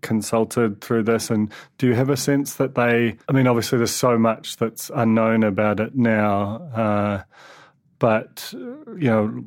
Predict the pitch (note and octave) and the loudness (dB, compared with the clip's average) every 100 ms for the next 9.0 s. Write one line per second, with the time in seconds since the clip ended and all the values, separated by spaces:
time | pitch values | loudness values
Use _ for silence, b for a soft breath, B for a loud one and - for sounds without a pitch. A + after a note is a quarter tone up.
0 | - A#2 A#2 A#2+ - A#2 A2+ A2 - A2+ | -4 -4 0 -4 -2 -2 0 -2 0 0
1 | A2+ - B2 A2+ A#2 - A2 A#2 - - | 0 -2 -2 0 -2 -4 -4 -4 -8 -2
2 | A2+ A2 A#2 A2 A2+ A#2 A2 - G2 - | 0 0 -2 -2 -2 -2 -2 -4 -8 -2
3 | A#2+ B2+ C#3+ A2+ G#2 A2 G2+ B B - | 0 0 0 0 2 0 -2 B B 0
4 | C3 D3+ B2+ A2 A#2 A#2+ A2+ A2+ G2+ - | 2 4 4 2 2 2 2 0 -2 0
5 | G#2 G#2 B2 A2 - A2+ G#2+ G#2+ A2 A2+ | 0 0 0 0 0 2 2 2 2 0
6 | G2 A#2 G#2+ G#2+ G#2 - C#3 B2+ G#2+ G#2 | 0 0 2 0 0 2 2 4 2 0
7 | B B - A#2 B2 B2 C3+ C3 - A#2+ | B B -2 2 4 4 4 2 2 0
8 | A2 B2 B2 A2 A2 C3+ B2+ G#2+ A2 G#2 | 2 0 0 2 4 2 2 0 -2 -4